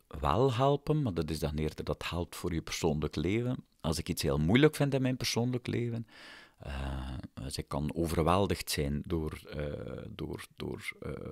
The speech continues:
veel impulsen op korte tijd, eh, dus op vakantie gaan kan ik heel vaak heel uitdagend vinden, ehm,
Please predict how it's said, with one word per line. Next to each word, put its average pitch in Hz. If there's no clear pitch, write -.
veel 90
impulsen 90
op -
korte -
tijd, 123
eh, 67
dus -
op -
vakantie -
gaan 82
kan 82
ik 76
heel 65
vaak 78
heel 82
uitdagend 80
vinden, 82
ehm, 78